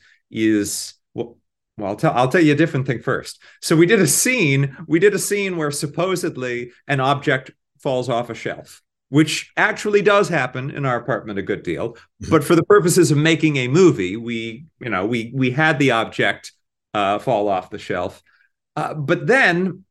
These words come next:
Speaker 1: it wasn't until I was editing the scene later that I noticed, so it's a, it's a picture frame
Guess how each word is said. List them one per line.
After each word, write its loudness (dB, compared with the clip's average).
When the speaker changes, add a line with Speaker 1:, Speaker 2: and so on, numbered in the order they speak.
Speaker 1:
it 6
wasn't 4
until 0
I 6
was 2
editing 0
the -4
scene -6
later -4
that 0
I -4
noticed, 0
so 0
it's 0
a, 2
it's -4
a -6
picture -6
frame -8